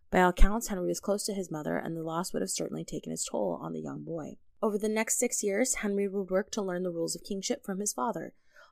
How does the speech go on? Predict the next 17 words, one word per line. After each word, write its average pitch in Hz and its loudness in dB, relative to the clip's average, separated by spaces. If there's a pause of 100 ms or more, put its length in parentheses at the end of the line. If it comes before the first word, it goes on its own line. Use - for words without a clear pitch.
On - -2
April 185 6
twenty-first, 202 0
fifteen 180 -4
oh 165 -4
nine, 170 -4 (100)
Henry 190 -2
the 175 0
seventh 190 2
followed 175 0
his 180 -8
wife 175 -4
and 214 -4
son 160 -2
into 160 -10
the 165 -4
afterlife. - -10